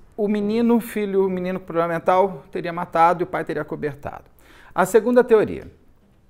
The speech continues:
A mulher daquela casa azul é de uma seita que ficou com o garoto. Essa eu acho bem plausível, porque se eles ouviram um grito,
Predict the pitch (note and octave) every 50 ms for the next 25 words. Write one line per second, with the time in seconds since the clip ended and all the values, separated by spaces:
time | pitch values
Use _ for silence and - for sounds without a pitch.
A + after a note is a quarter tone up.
0 | _ - - D3+ E3 E3+ E3+ E3 F3+ G#3 A#3 G3+ A3 G3+ - F3 D#3 D3 D3 -
1 | E3 C3 A#2 A2+ G2+ B2+ C3 A#2 - D3+ A3 A3 E3+ A#2 - - - - _ _
2 | _ _ - - - - - - F3 F3+ F3 F3+ G3 G3 G3+ G3 - G3+ G3 F#3+
3 | G3 G#3 - - - - - G#3+ G3 A3 G#3+ G#3 G#3+ G#3+ D#3+ C3+ B2 - - -
4 | G3+ A3+ C4 C4 B3+ B3 B3+ B3 - G#3 A3 C4 B3+ B3 B3+ C4 B3+ G#3 F#3 F#3
5 | D3+ D3 - - D#3 - F3 E3+ - A#3+ C#4+ C#4 A3+ C3 D#3+ C3 B2+ C#3 C3+ C3+
6 | D#3 D#3+ C#3+ B2 B2 A2 E2 D2 - - -